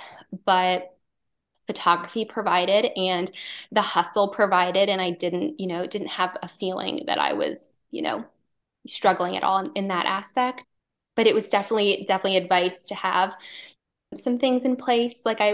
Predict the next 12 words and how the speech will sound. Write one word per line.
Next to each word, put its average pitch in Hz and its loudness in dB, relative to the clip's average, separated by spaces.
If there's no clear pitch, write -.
I 233 2
definitely 233 0
wanted 214 0
to - -8
make 202 -4
sure 202 0
I 214 2
went 202 0
a 208 0
few 226 -2
years 202 2
ne-, 196 0